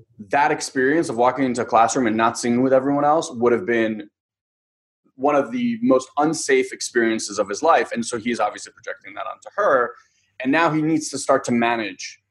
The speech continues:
so that she doesn't have that. And that's how he's creating safety. And, uh, yeah, I agree. Like,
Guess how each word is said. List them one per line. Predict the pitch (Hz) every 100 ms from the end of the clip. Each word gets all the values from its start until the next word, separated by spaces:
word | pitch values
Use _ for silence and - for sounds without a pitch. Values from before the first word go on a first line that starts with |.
| _ _ _
so | - 131
that | 117
she | 120 165
doesn't | 143 113
have | 107 90 82
that. | - - -
And | 120
that's | 120 -
how | 123 110
he's | 107
creating | - 107 101
safety. | 101 147 143 104 92 - - - _ -
And, | 127 127 127 120
uh, | 127 123
yeah, | 123 170 131
I | - 127
agree. | 131 147 156
Like, | 120 110 110